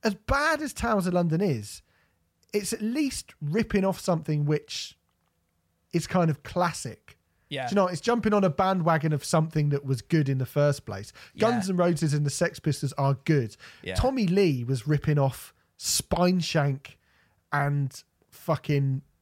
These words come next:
Speaker 1: Crazy Town. I mean,
Speaker 2: Yeah.
Speaker 1: and, and, you know, there's, there's kind of, you look at the Towers of London and you look at everyone involved, and none of them have ever gone on to do anything good at all ever.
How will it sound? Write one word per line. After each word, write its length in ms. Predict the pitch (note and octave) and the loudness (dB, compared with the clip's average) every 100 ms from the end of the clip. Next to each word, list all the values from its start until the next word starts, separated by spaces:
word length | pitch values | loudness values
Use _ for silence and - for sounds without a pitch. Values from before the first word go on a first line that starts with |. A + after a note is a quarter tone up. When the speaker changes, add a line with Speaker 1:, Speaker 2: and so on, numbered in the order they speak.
| _ _ _ _ _ | _ _ _ _ _
Speaker 1:
Crazy 500 | - - G#3 G#3+ F#3 | -6 0 0 0 -4
Town. 440 | C#3 - G2+ F#2+ G#2+ _ _ _ _ _ _ - - | -4 -6 -10 -10 -14 _ _ _ _ _ _ -20 -8
I 100 | E3+ | -2
mean, 460 | F3 E3+ E3+ E3+ - _ - | 2 2 2 0 -4 _ -12
Speaker 2:
Yeah. 280 | - A2 - - _ _ _ _ _ _ _ _ _ _ _ | -6 -4 -6 -10 _ _ _ _ _ _ _ _ _ _ _
Speaker 1:
and, 240 | - G#3 G#3+ - | -2 0 -2 -2
and, 240 | G3 G3+ | -2 0
you 60 | G#3 | 0
know, 100 | G3 | 2
there's, 200 | E3 F3+ | 4 2
there's 280 | E3+ F3+ F3 | 0 0 0
kind 220 | - A3+ | 0 0
of, 120 | G3 - | 0 0
you 120 | F3+ | -2
look 200 | G#3 A3+ | -2 -2
at 80 | G3+ - _ _ _ _ | -6 -10 _ _ _ _
the 80 | D#3 | -4
Towers 280 | D3 F3 D3+ | 0 2 4
of 60 | |
London 280 | D#3+ E3 C3 | 4 2 0
and 80 | C3 | 0
you 80 | C#3 | 0
look 140 | D#3+ | 0
at 60 | - | 0
everyone 260 | E3 C#3 C#3+ | 0 2 2
involved, 440 | C3+ C#3 A2+ G#2+ - _ - | 2 0 0 -6 -16 _ -4
and 160 | D3 | 0
none 180 | F3 F#3+ | 4 4
of 160 | F#3+ E3 | 4 2
them 120 | D#3 | 2
have 120 | D3 | 4
ever 220 | D3 C3+ | 4 2
gone 180 | B2+ C3+ | 2 2
on 140 | C3 B2+ | 2 0
to 100 | A#2 | -2
do 180 | B2 B2+ | 0 2
anything 440 | C#3 C3 C3 B2 - - _ _ _ _ _ _ _ | 2 0 -2 -4 -6 -20 _ _ _ _ _ _ _
good 240 | - D#3+ C3+ | 0 2 2
at 180 | C3+ D3 | 0 2
all 160 | C3+ C3+ | 2 2
ever. 360 | D3 A2+ G#2+ | 0 0 -8